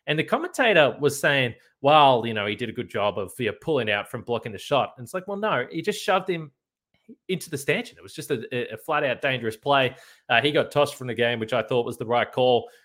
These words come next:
And then later on, there was a play with Thanasis on a Belgian player who he tried for a chase down block. Uh, we've said it before. Sometimes,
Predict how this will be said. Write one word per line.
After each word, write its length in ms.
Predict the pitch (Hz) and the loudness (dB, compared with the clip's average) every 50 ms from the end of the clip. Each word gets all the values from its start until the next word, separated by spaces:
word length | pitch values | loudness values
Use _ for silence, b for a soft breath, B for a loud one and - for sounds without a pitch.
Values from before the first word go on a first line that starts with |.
| B B B _ _ - 208 | B B B _ _ 0 2
And 80 | 214 | 2
then 140 | 226 226 214 | 2 2 2
later 320 | 208 208 202 175 160 147 | 2 2 2 4 4 2
on, 140 | 151 156 151 | 2 2 2
there 60 | 147 | 0
was 120 | 139 123 120 | -2 -2 -4
a 40 | - | -4
play 220 | - 143 131 131 | -2 -2 0 0
with 140 | 127 113 - | 0 -4 -6
Thanasis 580 | 131 120 123 127 123 - - 123 - - - - - | -6 -4 -4 -4 -4 -2 -4 -6 -6 -6 -12 -12 -10
on 120 | 139 123 | -8 -6
a 40 | 117 | -4
Belgian 380 | 113 - 117 117 117 110 117 107 | -2 0 0 0 0 -2 -4 -6
player 300 | - 120 117 113 110 107 | -2 0 2 2 2 0
who 80 | 120 | 0
he 120 | 117 113 104 | -2 -6 -6
tried 400 | - - - 131 127 127 123 - | -8 -6 -2 -2 0 0 -2 -2
for 120 | - 123 | -2 -4
a 40 | 110 | -4
chase 280 | - - 127 117 110 - | -4 -4 -4 -4 -4 -4
down 200 | 123 113 107 95 | -4 -6 -6 -6
block. 320 | 98 110 110 107 104 - - b b b b b | -4 -2 -2 -2 -2 -4 -10 b b b b b
Uh, 80 | - 226 | 0 0
we've 140 | 247 - | 0 2
said 160 | - 208 185 139 | 2 2 2 2
it 80 | - | 2
before. 340 | 113 - - - 117 117 113 | -4 -6 -6 -6 -6 -6 -6
Sometimes, 800 | - - 254 277 233 - - 226 208 190 170 151 135 - - - | -6 -6 -8 -8 -6 -4 -4 -2 -2 -2 -2 -4 -6 -10 -16 -20